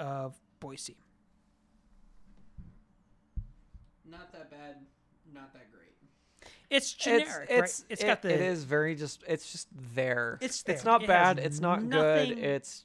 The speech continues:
Speaker 3: just meh. Uh, for people listening, it's the Capitol building, which just picture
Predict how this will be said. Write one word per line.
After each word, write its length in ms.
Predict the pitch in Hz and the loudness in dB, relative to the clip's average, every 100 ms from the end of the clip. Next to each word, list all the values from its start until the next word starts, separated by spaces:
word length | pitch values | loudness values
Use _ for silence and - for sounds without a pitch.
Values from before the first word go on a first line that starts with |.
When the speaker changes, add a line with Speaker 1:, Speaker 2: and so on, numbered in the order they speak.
| _ | _
Speaker 3:
just 360 | - 143 - - | -6 -6 -6 -14
meh. 460 | 131 127 127 123 - | -8 -4 -2 -2 -2
Uh, 180 | 151 143 | 2 4
for 120 | - | 2
people 180 | 143 165 | -6 -4
listening, 360 | 151 - 151 139 | -4 -4 -8 -8
it's 220 | 135 117 | -10 -10
the 80 | 139 | -4
Capitol 400 | 151 151 165 160 | 0 0 0 -4
building, 360 | 147 147 165 | -4 -4 -8
which 240 | 143 131 - | -8 -10 -14
just 180 | 127 - | -18 -16
picture 420 | 165 - 151 | -16 -10 -6